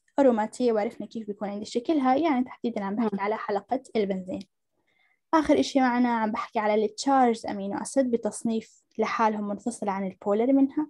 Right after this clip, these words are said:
Speaker 1: بحكي لي هي عبارة عن أمينو أسيد that are usually إما بتكون نيجاتيف، نيجاتيف بتكون يعني بوصفها إنها ديبروتونيتد. طيب هلا بنشوف شو يعني مصطلح ديبروتونيتد. بتكون عندي negatively charged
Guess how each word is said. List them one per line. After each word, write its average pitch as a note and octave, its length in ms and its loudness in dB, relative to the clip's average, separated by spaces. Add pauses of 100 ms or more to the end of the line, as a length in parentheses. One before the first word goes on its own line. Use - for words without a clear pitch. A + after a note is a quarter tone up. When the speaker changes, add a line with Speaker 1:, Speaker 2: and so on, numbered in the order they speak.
(140)
Speaker 1:
بحكي C#4+ 300 0
لي C4+ 200 2
هي C4 40 4
عبارة B3 300 2
عن F#3+ 220 -8 (500)
أمينو C#4 360 6
أسيد - 340 -10 (400)
that C4 140 6
are B3 400 2
usually G3+ 380 0
إما C#4+ 180 6
بتكون C#4 320 0
نيجاتيف، A#3 680 -4 (1500)
نيجاتيف B3+ 360 2
بتكون B3 340 0
يعني A#3+ 300 2
بوصفها A#3 420 -4
إنها A3+ 160 0
ديبروتونيتد. A3 1120 -2 (800)
طيب - 220 0
هلا C4 160 6
بنشوف B3 200 0
شو - 140 0
يعني A3 140 0
مصطلح A3+ 320 -6
ديبروتونيتد. - 840 -8
بتكون D4+ 320 4
عندي D4+ 200 8
negatively C4+ 520 6
charged A#3+ 560 -4